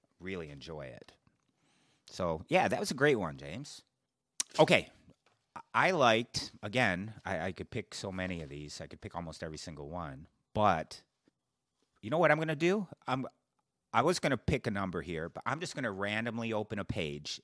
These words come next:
and I'm gonna tell you why I like it. Okay. Number thirty-two. Number thirty-two, 'cause this is gonna prove my thing. Like,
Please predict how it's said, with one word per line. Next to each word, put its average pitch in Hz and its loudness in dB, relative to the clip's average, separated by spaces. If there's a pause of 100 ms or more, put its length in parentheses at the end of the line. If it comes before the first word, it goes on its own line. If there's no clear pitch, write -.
(140)
and 92 -6
I'm 92 -6
gonna 92 -4
tell 120 -6
you 113 -6
why 110 -6
I - -8
like 127 -10
it. - -16 (200)
Okay. 104 2 (640)
Number 110 4
thirty-two. 123 8 (440)
Number 107 4
thirty-two, 113 0
'cause - -6
this 98 -4
is 110 -6 (120)
gonna 95 2
prove 90 -4
my 85 -4
thing. 76 -8
Like, 76 -10